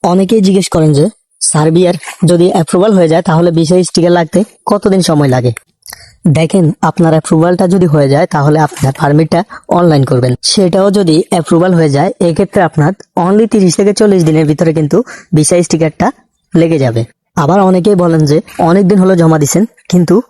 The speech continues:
আপনাদের অ্যাপ্রুভাল হচ্ছে না। দেখেন, সব কোম্পানি তো সমান না, কিছু কোম্পানি আছে অনেক ভালো, কিছু কোম্পানি আছে অনেক নিম্নমানের, আবার কিছু কোম্পানি আছে মাঝারি মানের। সব কোম্পানি তো একরকম না, কিছু কোম্পানি আছে তাদের সব কিছু বরাবর আছে, কিছু কোম্পানি আছে তাদের কোনো কিছুই বরাবর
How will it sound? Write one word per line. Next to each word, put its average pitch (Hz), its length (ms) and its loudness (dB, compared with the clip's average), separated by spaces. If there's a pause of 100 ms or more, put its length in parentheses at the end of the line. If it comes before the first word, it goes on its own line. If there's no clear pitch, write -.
(140)
আপনাদের 175 300 -2
অ্যাপ্রুভাল 160 380 0
হচ্ছে - 260 -2
না। 117 60 -2 (420)
দেখেন, 165 220 0 (140)
সব 160 180 -2
কোম্পানি 202 360 2
তো 214 100 0
সমান 185 240 2
না, 185 140 0
কিছু 170 220 0
কোম্পানি 185 300 2
আছে 165 200 0
অনেক 170 120 0 (120)
ভালো, 135 180 2 (540)
কিছু 165 220 -2
কোম্পানি 185 340 0
আছে 180 140 -2 (340)
অনেক 170 140 2 (100)
নিম্নমানের, 165 460 2 (120)
আবার 165 200 0
কিছু 180 140 0 (100)
কোম্পানি 180 360 2
আছে 208 120 0 (320)
মাঝারি 147 380 0
মানের। 120 200 0 (280)
সব 160 120 0 (100)
কোম্পানি 208 340 0
তো - 40 0 (100)
একরকম 190 300 0 (100)
না, 185 60 0 (160)
কিছু 160 240 -2
কোম্পানি 170 340 0
আছে 175 200 -2
তাদের 165 180 0 (340)
সব 165 160 -2 (100)
কিছু 180 140 -4 (100)
বরাবর 165 300 0
আছে, 156 200 -2
কিছু 165 220 0
কোম্পানি 170 320 0
আছে 160 120 -4 (120)
তাদের 156 180 0 (320)
কোনো 147 220 0
কিছুই 208 300 0
বরাবর 170 280 0